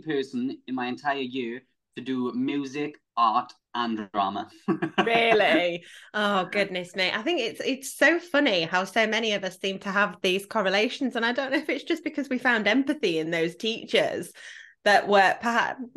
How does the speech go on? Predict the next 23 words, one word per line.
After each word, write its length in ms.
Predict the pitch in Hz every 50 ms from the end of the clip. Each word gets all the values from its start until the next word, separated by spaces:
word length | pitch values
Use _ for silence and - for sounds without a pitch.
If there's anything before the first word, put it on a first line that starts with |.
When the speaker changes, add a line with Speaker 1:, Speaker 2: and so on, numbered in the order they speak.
| - - 214 -
Speaker 2:
perhaps 340 | - 240 233 220 - - -
saw 260 | - - 190 202 226
Speaker 1:
Or, 80 | 233 -
Speaker 2:
something 380 | 226 196 175 - 185 165 156
there 100 | 165 160
Speaker 1:
yeah, 60 | 160 160
Speaker 2:
that 120 | 165 151
we 60 | 165
Speaker 1:
or 80 | 170 170
Speaker 2:
needed. 420 | 190 214 - 202 156 151 156 165
Speaker 1:
maybe, 260 | 117 107 107 117 127 - - _ _ _ _ _ _ _ _ _ _ _ -
maybe 680 | 127 131 131 131 123 113 120 117 117 117 110 110 - _ _ _ _ _ _ _ _ _ _ _ -
that's 360 | 120 117 - - - - - - -
the 160 | 117 123 123
only 180 | 117 120 120
subjects 360 | 107 127 117 110 113 110 104 -
we 100 | 113 107
could 100 | 110 107
express 480 | 107 - - - 110 107 104 - -
our 60 | 110
true 160 | - - 107 101
selves 280 | - 104 101 101 104
in. 200 | 104 107 - -